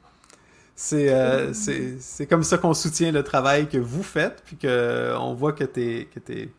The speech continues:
Speaker 1: passionné. Euh, moi, ça me donne, ça me donne le, le goût encore plus de,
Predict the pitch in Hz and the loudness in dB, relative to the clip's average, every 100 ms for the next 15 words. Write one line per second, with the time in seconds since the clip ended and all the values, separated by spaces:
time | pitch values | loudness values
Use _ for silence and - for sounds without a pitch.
0 | _ - 180 - 147 131 123 127 175 - | _ 0 0 0 0 0 -2 -6 -8 -16
1 | - - - - _ - 117 123 113 120 | -20 -20 -20 -20 _ -12 -8 -6 -4 -4
2 | 123 120 117 139 143 151 135 135 139 135 | -4 -6 -10 -6 -4 -2 0 0 0 -4
3 | 147 143 131 135 127 123 123 120 123 - | -4 -2 0 0 0 -2 -4 -6 -10 -10
4 | 131 123 117 131 185 190 135 139 131 156 | -2 -2 0 -2 2 2 2 0 -2 -2
5 | 156 135 123 123 120 120 | -2 -2 -4 -4 -4 -6